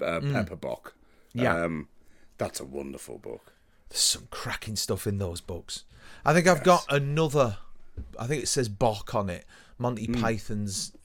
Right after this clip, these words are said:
Speaker 2: Uh, it's up there anyway. I've, I've moved enough for one show. Um, the One Show, do you like that?
Speaker 1: No, I don't, no.
Speaker 2: Why not?
Speaker 1: No. Well, because I think what you've got there is someone's gone, "Oh, do you remember Nationwide? Should we do that?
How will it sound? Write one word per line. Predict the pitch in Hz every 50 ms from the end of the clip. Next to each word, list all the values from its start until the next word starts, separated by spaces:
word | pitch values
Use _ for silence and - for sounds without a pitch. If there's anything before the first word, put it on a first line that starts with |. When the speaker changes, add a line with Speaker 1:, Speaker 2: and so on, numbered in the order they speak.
| - - -
Speaker 2:
Uh, | 101 104 104 107 110
it's | 127 123 -
up | 151 127 -
there | 110 107 101 101 98
anyway. | 98 104 107 101 90 90 90
I've, | 90 98 95 92 87
I've | 110 110 110
moved | 120 135 131 123 117 98 -
enough | 104 107 95 90 -
for | - - 104 95
one | 92 95 95 90 87 92
show. | - - - - 73 73 71 71 - - - - - - - - - -
Um, | - 127 135 139 135 131 127 127 127 123 120 120 120 120 120 120 117 110 101 -
the | - 139
One | 160 185 202 190
Show, | - - 139 113 104
do | 104
you | 120 131
like | 143 156 151 -
that? | 143 165 202 226 - - - - - - - - - - - - - -
Speaker 1:
No, | - 185 208 185
I | 139 127
don't, | 123 147 147 135 113 -
no. | 113 127 127 120 107 - - - - -
Speaker 2:
Why | - 123 120 113 117
not? | 120 120 110 - -
Speaker 1:
No. | 143 131 120 - - - - - - - - - -
Well, | - 175 185
because | 180 180 - 170 170 - 185 175 147
I | 160 160
think | 156 156 151
what | 139 143 143
you've | 143 139 123
got | - 151 156 - -
there | 120 98 82 82 92
is | 110 -
someone's | - - 156 135 131 131 127 123 110 -
gone, | 135 127 120 - - - - -
"Oh, | 302 269 - - -
do | - 180
you |
remember | 220 226 226
Nationwide? | 214 196 196 196 - - - 196 151 165 156 101 85 87 113 117
Should | - - 170
we | 165
do | 165 - 190 185 170
that? | 175 185 147 95 80 -